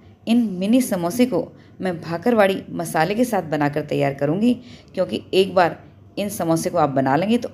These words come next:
आराम से बिना फ्रिज में रखे पन्द्रह से बीस दिन तक भी स्टोर कर सकते हैं, even ज़्यादा दिन भी स्टोर कर सकते हैं। तो हमारा दिवाली पर हमारे ऊपर बर्डन नहीं रहेगा, हम इस तरीके के स्नैक्स पहले बना करके तैयार कर सकते हैं।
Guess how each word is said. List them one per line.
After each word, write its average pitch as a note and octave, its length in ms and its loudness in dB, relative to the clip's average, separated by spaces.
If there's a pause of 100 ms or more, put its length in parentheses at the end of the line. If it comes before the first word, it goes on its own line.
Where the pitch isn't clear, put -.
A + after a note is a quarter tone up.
(120)
आराम A3 420 2
से A#3 180 -2
बिना D#3+ 420 -2
फ्रिज F3 300 -2
में E3 120 2
रखे C#3+ 280 0 (580)
पन्द्रह A3 300 4
से G3+ 160 -2
बीस E3 400 2
दिन E3+ 180 -6
तक D3+ 160 -2
भी D3 240 -4 (340)
स्टोर D#3 380 0
कर D#3+ 100 4
सकते C#3+ 360 -4
हैं, C3 180 -8
even G3+ 240 -2
ज़्यादा F3 280 2
दिन F3+ 180 -2
भी D#3 100 0
स्टोर C#3+ 220 -2
कर C#3 140 -6
सकते C#3+ 340 -6
हैं। B3 240 -2 (360)
तो - 220 -4 (320)
हमारा D#3+ 260 4
दिवाली D#3+ 400 2
पर F#3 160 -2
हमारे D#3+ 280 2
ऊपर D#3+ 240 -2
बर्डन C#3+ 340 0
नहीं A#3 120 4
रहेगा, A#3 340 2 (360)
हम F#3 260 -4
इस G#3+ 160 -4
तरीके F#3+ 260 0
के F3 100 -4
स्नैक्स E3 320 -2
पहले D#3+ 240 0
बना C#3 220 0
करके D3 240 -4
तैयार D3+ 520 2 (360)
कर E3 100 2
सकते D3 340 -6
हैं। D3 180 -8